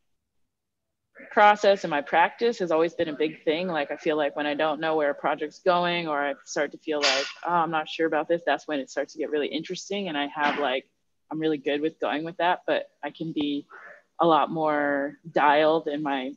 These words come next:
life and not as comfortable with uncertainty. <laughs> And so, like, um, it's been kinda good for me to, like, give that up a little bit and try and live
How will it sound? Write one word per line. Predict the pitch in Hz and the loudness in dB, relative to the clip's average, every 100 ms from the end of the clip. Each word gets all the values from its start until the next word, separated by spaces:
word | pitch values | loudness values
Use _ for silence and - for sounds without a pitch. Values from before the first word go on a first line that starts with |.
| _ | _
life | 147 131 185 196 - _ _ _ _ - | 0 4 4 2 -8 _ _ _ _ -6
and | 160 156 147 | -4 -4 -4
not | 156 147 120 | 0 2 2
as | 151 147 | -2 -4
comfortable | - 170 156 170 165 170 175 | -4 -4 -2 -2 2 4 4
with | 175 - | 2 0
uncertainty. | 180 - 214 240 247 311 320 269 - | -4 2 4 6 6 8 8 6 4
<laughs> | 302 269 151 - 523 - | 4 4 2 4 4 6
And | 285 277 262 | 6 8 6
so, | - - 226 208 | 4 4 6 8
like, | 196 185 185 185 - - - - - - - | 8 8 6 2 -6 -12 -12 -12 -14 -16 -2
um, | 175 180 175 170 165 170 175 _ _ _ - - | 2 4 4 2 -4 -10 -16 _ _ _ -8 -4
it's | 180 | 0
been | 190 196 180 | 2 2 2
kinda | 175 175 185 | 0 0 0
good | 160 151 160 165 | 0 0 0 -2
for | 165 | -8
me | 160 156 - | -6 -10 -6
to, | 151 | -4
like, | 147 143 156 _ | -2 -2 -4 _
give | 160 151 | -2 0
that | 151 139 | 0 2
up | 147 160 170 | 0 -2 -2
a | |
little | 175 175 | 0 2
bit | 170 180 180 | 4 4 4
and | 147 160 | 0 -10
try | - 151 | -6 -4
and | 147 143 | -4 -4
live | 151 156 160 160 | -2 2 2 0